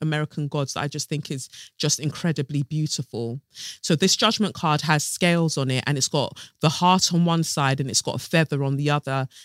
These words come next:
side. That's, um, speaks to that. I can't remember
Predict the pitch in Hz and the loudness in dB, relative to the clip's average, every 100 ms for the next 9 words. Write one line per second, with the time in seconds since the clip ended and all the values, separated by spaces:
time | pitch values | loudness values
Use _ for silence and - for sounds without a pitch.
0 | - - 151 127 123 147 110 - - 151 | -12 -2 0 0 2 2 2 0 -2 0
1 | 143 135 139 - - - - 214 170 - | 0 0 -4 -6 -10 -6 0 2 2 2
2 | 160 160 143 143 - - - - - 180 | 2 4 4 2 -2 -8 -10 -10 -6 -2
3 | 180 165 151 147 143 | 2 2 2 0 0